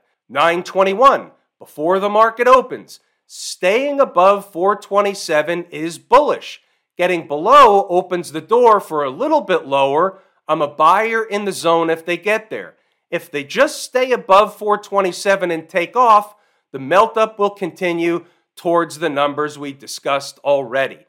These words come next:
Four twenty-seven is the pivot, and if they just stay above, yada, yada, yada.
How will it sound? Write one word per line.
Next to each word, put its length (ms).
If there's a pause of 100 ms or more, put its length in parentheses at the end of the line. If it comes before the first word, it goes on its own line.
Four 400
twenty-seven 800
is 160
the 100
pivot, 500 (240)
and 140
if 140
they 120
just 280
stay 260
above, 500
yada, 300
yada, 320
yada. 420